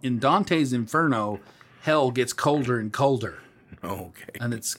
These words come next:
Speaker 1: cold
Speaker 2: <laughs>
Speaker 1: there
Speaker 2: Yeah,
Speaker 1: at
Speaker 2: yeah, okay.
Speaker 1: E A Miller.
Speaker 2: It's very
Speaker 1: Or, I mean,
Speaker 2: cold.
Speaker 1: in, in the meatpacking plant. I keep saying their name. They might,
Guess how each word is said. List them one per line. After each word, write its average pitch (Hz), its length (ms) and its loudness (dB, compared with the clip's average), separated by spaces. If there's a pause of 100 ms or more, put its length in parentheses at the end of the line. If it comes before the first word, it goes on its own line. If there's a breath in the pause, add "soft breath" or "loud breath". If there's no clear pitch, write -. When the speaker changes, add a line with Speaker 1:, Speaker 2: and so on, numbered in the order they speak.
Speaker 1:
cold 139 440 4
Speaker 2:
<laughs> 95 40 -10
Speaker 1:
there 104 260 -4
Speaker 2:
Yeah, 95 400 -2
Speaker 1:
at 85 80 -12
Speaker 2:
yeah, - 140 -12
okay. 95 120 -10
Speaker 1:
E 90 100 -10
A 85 40 -10
Miller. 76 320 -14
Speaker 2:
It's - 80 -18
very 95 240 -8
Speaker 1:
Or, 120 100 4
I 123 60 2
mean, 117 160 0
Speaker 2:
cold. 113 160 -4
Speaker 1:
in, 107 60 -6
in 110 100 -2
the 113 60 -6
meatpacking 98 480 -6
plant. 90 180 -16
I 92 60 -16
keep - 180 -16
saying 87 280 -12
their 90 120 -14
name. 85 220 -16
They 87 80 -16
might, 85 160 -16